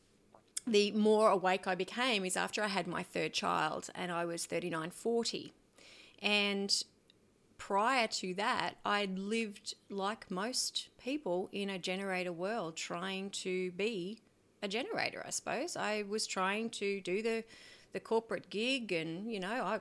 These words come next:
thought I was doing really well, but something had started to, definitely in my late thirties, where I, I couldn't sustain it anymore, and I didn't understand why.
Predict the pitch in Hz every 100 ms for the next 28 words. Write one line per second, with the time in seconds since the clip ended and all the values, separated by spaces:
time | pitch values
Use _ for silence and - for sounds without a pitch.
0 | - - 175 175 165 156 170 180 175 175
1 | 180 165 160 202 220 170 165 175 - -
2 | - - - 240 254 302 330 339 359 -
3 | - 190 180 190 180 180 - - 180 175
4 | 170 170 - - - - - 220 269 240
5 | 233 214 185 180 175 - - 170 190 170
6 | 147 - - - - - - - - -
7 | - - - 240 233 226 - 226 - 269
8 | 262 - 208 - 190 196 233 220 185 175
9 | 175 180 185 226 233 185 190 185 - 175
10 | 170 170 185 185 160 165